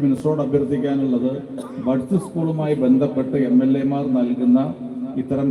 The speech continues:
കാര്യങ്ങൾ നൂറ് ശതമാനം പരിഗണന അറിയിക്കുന്ന കാര്യങ്ങളാണ്. ഞാൻ നിയമസഭയിലും പറയാൻ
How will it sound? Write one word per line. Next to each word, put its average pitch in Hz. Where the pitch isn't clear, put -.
കാര്യങ്ങൾ 127
നൂറ് 143
ശതമാനം 131
പരിഗണന 127
അറിയിക്കുന്ന 123
കാര്യങ്ങളാണ്. 117
ഞാൻ 127
നിയമസഭയിലും 139
പറയാൻ 131